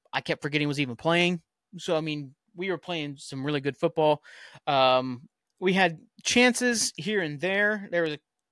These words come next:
I think Cucho had some good shots. Matan had a really good opportunity that he should be burying early in the game when the ball kinda deflected to him, and he's free in the box, and he can't just quite get himself around the ball, so he just kinda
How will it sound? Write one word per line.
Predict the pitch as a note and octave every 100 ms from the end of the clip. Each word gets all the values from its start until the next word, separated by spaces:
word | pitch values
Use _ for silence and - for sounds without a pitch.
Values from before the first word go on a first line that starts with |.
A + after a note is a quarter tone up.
| _ _ _ C#3
I |
think | D3+ C#3+ - -
Cucho | G#3 G#3
had | G3 F#3
some | F3+
good | F3+
shots. | - F#3 F#3 - _ - - _
Matan | D#3 - G#3 G3
had | F#3+
a | C#3
really | C#3+ E3+ E3+
good | E3
opportunity | E3 E3 - E3+ E3
that | C#3+
he | B2+
should | - D#3+
be | D3
burying | C#3+ D#3 D#3 D3+
early | C#3+ D3+
in | D3+
the |
game | C#3+ D3+ D3+ D3+ C#3 _ _ _
when | C#3
the |
ball | C3+ D3
kinda | D3+ C#3
deflected | B2+ D#3 - C#3
to | E3
him, | D#3 D3+
and |
he's | C3 -
free | - E3
in | D3
the |
box, | B2+ C#3+ D3 - - - - - -
and | D3+
he |
can't | - F#3+ F#3
just | E3 -
quite | - E3
get | E3+
himself | E3+ D3+ E3 C#3
around | C3+ C#3 C#3+
the |
ball, | B2+ C#3+ C#3+
so | C3+ C3
he | B2+
just | C3
kinda | - B2+